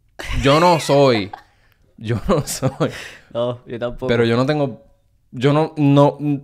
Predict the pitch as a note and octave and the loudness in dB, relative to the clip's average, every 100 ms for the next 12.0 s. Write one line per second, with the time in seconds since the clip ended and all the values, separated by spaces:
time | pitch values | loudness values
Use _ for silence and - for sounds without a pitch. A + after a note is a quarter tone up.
0 | B2+ E3+ D3 B2 C3 C#3 C#3+ G#3 F3+ E3+ | 0 2 2 0 -4 2 6 6 2 -2
1 | C3+ G2 - _ _ _ _ _ _ _ | -4 -8 -16 _ _ _ _ _ _ _
2 | _ _ - _ _ _ _ _ _ _ | _ _ -20 _ _ _ _ _ _ _
3 | _ _ A2+ A#2+ C#3 E3 E3+ E3 D3 B2+ | _ _ -12 -6 -4 -2 -2 -2 -2 -4
4 | A#2+ - - - - - - C6+ - A#2+ | -6 -10 -16 -18 -18 -20 -20 -20 -16 -6
5 | D3+ E3 E3 D#3 C#3 C#3+ E3 D#3 D3+ D#3 | -4 -4 -6 -6 -4 -4 -6 -6 -4 -2
6 | D3+ C#3+ C3+ C3 B2 A2+ A2+ - B2+ C#3+ | -4 -4 -6 -6 -8 -8 -8 -8 -4 0
7 | G#3+ B3 A#3 G#3+ F#3+ G#3 F#3 F#3+ E3 F#3 | 2 0 2 2 2 0 -2 -6 -2 -4
8 | C#3+ E3 D3+ D#3 C3+ A#2+ E3 D3 A#2 B2 | -2 -4 -2 -2 -4 -4 -4 -4 -4 -2
9 | F3 D#3+ A#2 - _ _ - - - A#2+ | 0 0 -4 -14 _ _ -20 -20 -14 -14
10 | A2 B2+ B2 C3+ B2+ A#2+ C#3+ D3 C3+ A2+ | -12 -12 -10 -8 -6 -6 -8 -10 -14 -10
11 | B2 B2+ A2 G#2+ G#2+ B2+ E3+ C#3 A2+ G#2 | -8 -8 -8 -10 -8 -8 -8 -10 -12 -16